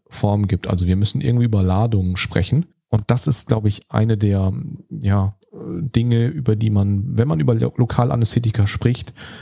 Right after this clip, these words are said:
worüber man unbedingt ein paar Worte verlieren muss. Lokalanästhetika liegen in Lösung teilweise ionisiert, also geladen vor. Das ist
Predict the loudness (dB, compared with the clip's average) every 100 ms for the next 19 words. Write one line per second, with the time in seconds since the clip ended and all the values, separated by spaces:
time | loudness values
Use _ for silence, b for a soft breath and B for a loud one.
0 | B 0 2 2 2 0 -4 -2 2 2
1 | 0 -2 -2 0 2 2 0 0 0 2
2 | 2 2 0 -2 -4 _ _ _ _ _
3 | _ 0 2 0 2 2 2 0 -2 0
4 | 0 -2 _ _ _ 0 0 2 0 2
5 | 2 2 2 0 -2 -8 _ -6 0 2
6 | 2 2 2 2 2 2 2 2 2 0
7 | -4 -6 0 2 2 2 2 -2 -8 -8
8 | -10 -6 0 2 2 -2 -4